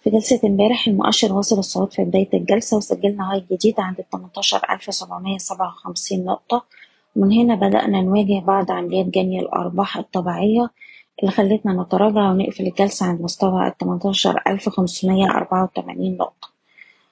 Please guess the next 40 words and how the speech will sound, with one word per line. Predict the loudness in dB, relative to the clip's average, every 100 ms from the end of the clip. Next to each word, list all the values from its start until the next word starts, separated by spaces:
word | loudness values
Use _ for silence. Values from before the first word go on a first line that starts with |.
| _ _
أقرب | 2 2 2
مستوى | 0 -2 0 2 2
دعم | 2 2
في | 2
الوقت | 0 0 0
الحالي | -2 0 2 2
عند | 2 0
التمنتاشر | -2 -2 -2 -2 0 0 2
ألف | 0 -2
وخمسمية، | -6 -6 -8 -4 0 0 0
وده | 0 0
أقل | 0 -6
مستوى | -12 -4 -2 0 -2
اتسجل | -4 -6 -6 -6 -8 _ _ _ _
في | -2
جلسة | 2 2 0 -2 0
امبارح. | 0 2 2 0 -6 _ _ _ -2
بنركز | 0 0 -2 -2
على | -2
المستوى | -2 -4 0 2 2
ده | 2
لأن | 2 2 0
في | -2
حالة | -4 0 0 0 -2
كسره | -4 -2 -2 0
هيبقى | 0 0 0
معناها | 0 2 2 2
إن | 2
عمليات | 0 0 0 0
التصحيح | -2 -4 -10 -6 0 0 -2 -16 -20 -8 -2
أو | 0
عمليات | 2 0
جني | 2 2
الأرباح | 2 0 -2 0 0 0
ممكن | -2 0 0 0
تمتد | 0 0 0 2
معانا | 0 2 2
لمستوى | 2 -2 0 0
الدعم | 0 0 -2
التالي | -2 -2 0 2 0